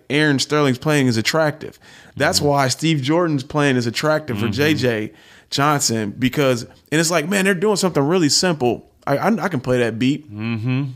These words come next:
Speaker 1: But when you sit down and play with it, you're like, "Wait, this doesn't feel the same,"
Speaker 2: Right,
Speaker 1: you know?
Speaker 2: right.
Speaker 1: But that's because they're into the deep takes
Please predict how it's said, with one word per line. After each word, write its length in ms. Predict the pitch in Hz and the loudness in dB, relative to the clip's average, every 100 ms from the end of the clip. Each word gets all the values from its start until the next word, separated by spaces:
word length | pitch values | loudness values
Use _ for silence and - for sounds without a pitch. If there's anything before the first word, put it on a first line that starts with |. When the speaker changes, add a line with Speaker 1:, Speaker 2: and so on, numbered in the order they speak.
| - - - - - | -16 -20 -20 -18 -2
Speaker 1:
But 100 | 123 | 0
when 160 | 131 | 2
you 80 | 113 | 0
sit 180 | 98 131 | 0 0
down 200 | 117 113 | 2 0
and 80 | 110 | 0
play 180 | 139 160 | 0 2
with 240 | 139 127 | 2 2
it, 40 | 120 | 0
you're 180 | 120 | 0
like, 160 | 117 95 | -2 -4
"Wait, 240 | 113 117 - - | -6 -8 -10 -8
this 100 | 117 | -4
doesn't 200 | 120 113 | -2 -2
feel 220 | - 139 | 2 2
the 80 | 117 | 4
same," 380 | - 98 73 90 | 2 0 -4 -4
Speaker 2:
Right, 140 | 85 | 0
Speaker 1:
you 80 | 120 | 2
know? 260 | 113 110 - - 95 | 2 -2 -6 -16 -14
Speaker 2:
right. 140 | 82 78 | -14 -6
Speaker 1:
But 120 | - 127 | -2 0
that's 180 | 160 | 0
because 480 | 147 143 156 143 127 - _ - 113 | 0 -2 0 0 -2 -10 _ -10 -2
they're 220 | 135 139 | 0 2
into 240 | 131 123 | 2 0
the 80 | 113 | -2
deep 300 | 107 143 - | -2 -2 -2
takes 480 | - - - - - | -4 -6 -4 -4 -4